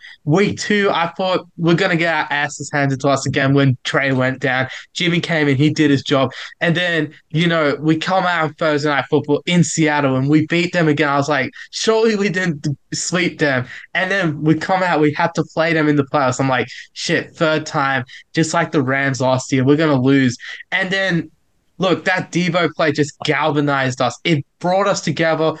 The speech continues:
We beat their asses after that. When Debo scored that touchdown, man, I went off.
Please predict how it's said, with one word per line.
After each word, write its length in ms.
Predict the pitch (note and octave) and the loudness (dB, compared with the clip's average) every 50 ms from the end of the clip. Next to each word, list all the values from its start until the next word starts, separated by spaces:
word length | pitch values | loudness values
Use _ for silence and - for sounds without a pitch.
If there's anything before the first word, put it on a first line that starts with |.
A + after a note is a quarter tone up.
| - - - _ | -16 -20 -14 _
We 220 | - D#3 E3+ D#3 - | 2 2 2 2 -2
beat 320 | _ - F3 F#3 F3 F3 | _ -2 -2 0 0 -2
their 140 | - F3 D#3 | -2 -2 0
asses 360 | - D#3+ E3 E3 D#3+ - D3+ D3 | 0 0 -2 -2 -2 0 0 2
after 240 | D3 D3 C#3+ - D3+ | 2 0 0 0 0
that. 120 | C3+ C#3+ | 0 2
When 200 | D#3+ F3 E3 C#3 | 4 4 2 4
Debo 340 | - E3+ F3+ F3+ F3+ G3 F3+ | 2 0 0 2 2 0 0
scored 260 | F3+ - E3+ E3+ E3 | -2 -2 -2 0 0
that 180 | D#3+ D#3 D3 D3+ | 0 0 -2 -2
touchdown, 460 | - - D3 C3+ - - C#3 B2 B2 | 0 -2 -2 -2 0 -2 -2 0 0
man, 160 | B2+ B2 A#2+ A#2+ - - - - _ | 0 0 -2 -2 -6 -10 -12 -8 _
I 140 | D3+ F3 G3+ | -2 0 0
went 260 | A3 A#3+ A#3 A3 A3 - | 2 2 0 -2 -2 -2
off. 260 | G3 F#3 D#3+ C3+ - | -2 -2 -2 -2 -4